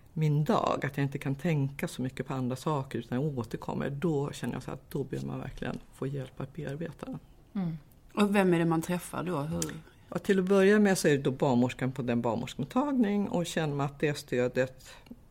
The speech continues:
Speaker 1: att föräldrarna behöver mer stöd än
Speaker 3: Mm.
Speaker 1: så, så får man en remiss till den förlossningsklinik som man ska föda på.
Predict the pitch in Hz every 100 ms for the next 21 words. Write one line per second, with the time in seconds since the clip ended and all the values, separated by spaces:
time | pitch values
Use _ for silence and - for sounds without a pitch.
0 | - - - - - - - 160 - -
1 | 147 135 127 131 127 127 127 127 135 147
2 | 143 - - 185 160 - 139 139 147 -
3 | 123 127 127 127 131 135 139 160 - -
4 | - 147 131 131 - - - - - -
5 | 143 131 131 - 147 - 139 - - 190
6 | 196 - - - - - - - -